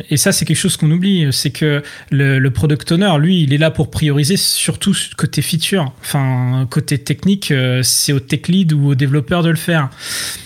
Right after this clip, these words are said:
Et, et la gestion de la dette, il faut, euh, technique, si on, si on essaye de la déléguer à, à, à, à des personnes exogènes,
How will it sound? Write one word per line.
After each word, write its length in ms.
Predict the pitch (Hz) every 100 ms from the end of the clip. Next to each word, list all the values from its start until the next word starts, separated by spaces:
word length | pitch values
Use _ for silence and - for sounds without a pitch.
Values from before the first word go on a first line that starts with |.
| - -
Et, 400 | 151 143 135 160
et 20 |
la 120 | 160
gestion 280 | 156 196 -
de 60 | 208
la 140 | 156
dette, 340 | 135 233 233 -
il 100 | 151
faut, 220 | - 160
euh, 180 | 147 135
technique, 640 | 123 165 - 240 - -
si 400 | - - - -
on, 440 | 247 214 185 170 160
si 300 | - - -
on 180 | 214 190
essaye 280 | 175 208
de 100 | 180
la 140 | 165 151
déléguer 540 | 160 165 151 175 175
à, 460 | 147 139 135 135 131 - - - - -
à, 60 | 143
à, 840 | 135 135 147 139 131 131 127 127
à 60 | 135
des 100 | 139
personnes 320 | 151 - 165
exogènes, 640 | 139 135 156 220 226 131